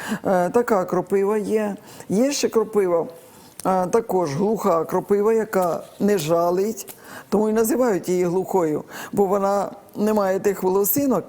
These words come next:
на кінцівках яких знаходиться та мурашина кислота. А то вона глуха. Ну, ще іноді кажуть, там, м, на ці кл-, кропиви, там, е, кажуть, що вона собача кропива. Я серджусь страшенно.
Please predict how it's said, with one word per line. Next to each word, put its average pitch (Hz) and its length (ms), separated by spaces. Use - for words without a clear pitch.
на 208 140
кінцівках 202 680
яких 202 360
знаходиться 190 600
та 180 180
мурашина 175 540
кислота. 165 560
А 180 100
то 196 140
вона 196 280
глуха. 208 520
Ну, 240 500
ще 220 300
іноді 202 420
кажуть, 196 440
там, 180 180
м, 160 580
на 175 240
ці 160 260
кл-, 165 240
кропиви, 196 560
там, 180 340
е, 185 200
кажуть, 185 340
що 185 120
вона 180 220
собача 190 560
кропива. 180 500
Я 220 180
серджусь 214 560
страшенно. 175 640